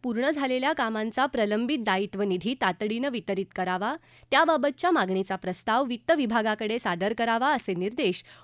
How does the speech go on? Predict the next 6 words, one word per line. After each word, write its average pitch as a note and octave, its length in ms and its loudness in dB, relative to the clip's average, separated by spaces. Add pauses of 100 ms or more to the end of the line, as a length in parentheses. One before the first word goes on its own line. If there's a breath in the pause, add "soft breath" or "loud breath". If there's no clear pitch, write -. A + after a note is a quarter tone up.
उपमुख्यमंत्री B3+ 800 0
अजित G3 320 -2
पवार F#3+ 240 2
यांनी G3 240 2
दिले E3+ 200 -2
आहेत. F3 280 -2